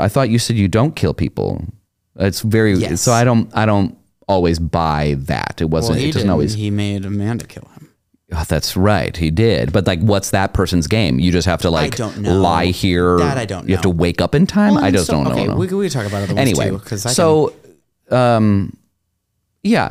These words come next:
Speaker 1: I think at the beginning of Saw ten, they give you a little bit of this, like, violent moment so that you actually feel like you're at a Saw movie. And it also serves to give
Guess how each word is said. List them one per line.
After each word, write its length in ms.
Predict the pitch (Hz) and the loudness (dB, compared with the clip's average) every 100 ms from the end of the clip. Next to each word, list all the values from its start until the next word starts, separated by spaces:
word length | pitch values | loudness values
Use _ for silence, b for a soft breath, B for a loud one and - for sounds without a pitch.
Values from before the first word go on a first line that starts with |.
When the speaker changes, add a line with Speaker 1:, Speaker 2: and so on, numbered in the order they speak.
| - | -2
Speaker 1:
I 80 | 117 | -2
think 180 | 151 139 | 0 0
at 60 | |
the 80 | 127 | 0
beginning 440 | 117 127 151 156 147 | 0 2 2 2 2
of 460 | - 110 104 98 - - | 0 2 2 0 -6 -6
Saw 400 | - 71 67 69 - | -2 -2 -2 -6 -10
ten, 600 | - 139 135 143 220 - _ _ _ _ _ | 0 2 2 2 2 -2 _ _ _ _ _
they 140 | 104 98 | -2 0
give 220 | 113 127 | 0 2
you 120 | 120 | 4
a 40 | 104 | 4
little 220 | 101 98 | 2 2
bit 140 | 90 | 2
of 60 | 85 | 0
this, 160 | 82 | 0
like, 120 | 85 78 | -2 -2
violent 520 | 82 82 85 85 - | -2 0 2 0 0
moment 560 | 87 87 85 82 - - | 0 2 2 0 -2 -6
so 120 | 80 | -4
that 160 | 80 64 | -2 -2
you 100 | 78 | -2
actually 280 | 76 - | -2 -4
feel 120 | 80 76 | -2 -2
like 120 | 71 | 0
you're 100 | 69 | -2
at 80 | 64 | -4
a 40 | |
Saw 220 | - 80 | -2 -2
movie. 380 | 78 64 67 76 - | 0 -2 -4 -4 -2
And 100 | 110 | -2
it 80 | |
also 420 | - 135 247 - 190 | 0 -2 0 0 -2
serves 440 | - 120 107 - | 0 0 0 -2
to 120 | - | -4
give 680 | 92 80 98 110 110 110 - | -4 -2 0 2 2 -2 -8